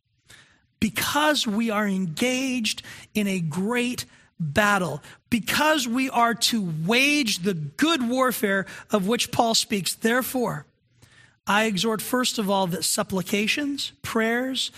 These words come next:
intercessions, and giving of thanks be made for all men, for kings and presidents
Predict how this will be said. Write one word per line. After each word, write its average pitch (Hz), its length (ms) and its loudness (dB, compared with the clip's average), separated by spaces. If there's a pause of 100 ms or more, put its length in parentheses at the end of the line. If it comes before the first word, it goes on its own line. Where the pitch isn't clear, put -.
(300)
intercessions, 254 880 0
and 180 280 -2
giving 233 320 0
of 214 60 -4
thanks 226 340 -2
be 208 240 -2
made 208 280 0
for - 240 -10
all 180 200 0
men, 151 320 -4 (920)
for - 140 -4
kings 277 920 -2 (600)
and 170 180 -2
presidents 269 960 -2